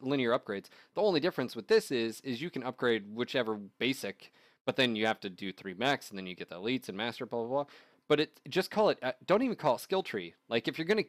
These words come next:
keep that sort of system, just call it upgrade path. But for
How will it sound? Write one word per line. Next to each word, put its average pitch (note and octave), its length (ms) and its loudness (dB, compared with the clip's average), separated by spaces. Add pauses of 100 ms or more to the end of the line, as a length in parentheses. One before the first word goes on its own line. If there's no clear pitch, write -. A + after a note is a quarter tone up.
keep C#3+ 220 -2
that C#3+ 180 4
sort D#3 180 -2
of C3 40 -2
system, D3+ 380 -6
just D3+ 160 -12
call G3 100 2
it C3+ 60 2
upgrade A#2+ 360 0
path. A#2 200 0 (340)
But C3 180 -2
for B2 120 -8